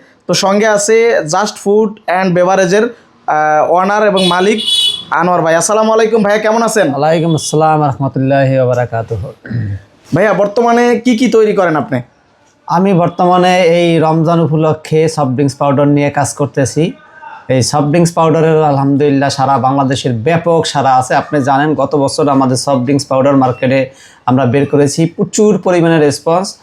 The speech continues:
Speaker 2: আর Just Food and Beverage সবসময় উন্নত মানের প্রোডাক্ট তৈরি করে,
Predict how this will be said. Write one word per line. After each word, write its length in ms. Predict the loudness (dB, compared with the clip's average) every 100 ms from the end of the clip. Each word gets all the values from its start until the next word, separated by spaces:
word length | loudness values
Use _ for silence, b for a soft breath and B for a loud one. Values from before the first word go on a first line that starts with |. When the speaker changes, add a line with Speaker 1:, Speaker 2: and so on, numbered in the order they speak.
| b b
Speaker 2:
আর 220 | -2 0 2
Just 400 | 2 0 0 -2
Food 180 | 0
and 120 | 2 2
Beverage 320 | 2 2 0
সবসময় 800 | 0 -4 -4 -2 0 2 0 -6 -8 -2
উন্নত 360 | 0 0 0
মানের 320 | 0 2 0 -2
প্রোডাক্ট 320 | -2 0 0
তৈরি 260 | 0 0 0
করে, 360 | 2 2 2